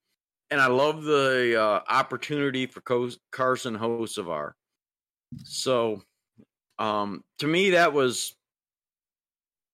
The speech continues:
really good. Uh, one more thing before we get into the big thing.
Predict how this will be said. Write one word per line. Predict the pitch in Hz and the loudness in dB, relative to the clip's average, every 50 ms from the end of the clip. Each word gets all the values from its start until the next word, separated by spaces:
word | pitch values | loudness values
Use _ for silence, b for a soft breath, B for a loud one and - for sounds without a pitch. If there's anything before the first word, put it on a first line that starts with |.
| _ _ _ _ _ _ _ - | _ _ _ _ _ _ _ -4
really | 143 147 160 170 180 185 175 | 0 2 4 4 4 2 2
good. | 143 139 127 123 120 120 110 104 _ _ _ _ _ _ - | 2 2 4 4 2 0 -2 -8 _ _ _ _ _ _ -4
Uh, | 135 139 135 127 123 | 0 2 2 2 2
one | 123 131 139 175 202 233 247 | 0 2 4 4 4 6 4
more | 254 262 254 240 220 | 4 4 4 4 4
thing | 220 - 226 214 190 165 151 139 | 2 2 0 0 2 2 0 -2
before | 131 135 131 - - 156 147 143 143 | -2 -2 -4 -2 0 2 4 4 4
we | 143 147 139 | 4 2 0
get | 131 127 139 139 139 | 0 2 2 4 4
into | 143 143 143 143 135 - 139 139 143 143 143 143 | 4 4 4 2 -2 -2 -2 0 0 0 0 2
the | 147 151 156 147 | 2 2 2 2
big | 131 117 104 95 - 151 156 151 135 110 - | 0 -6 -10 -4 0 2 2 2 0 -4 -10
thing. | - - - 107 101 85 76 73 | -16 -12 -8 -8 -8 -8 -8 -14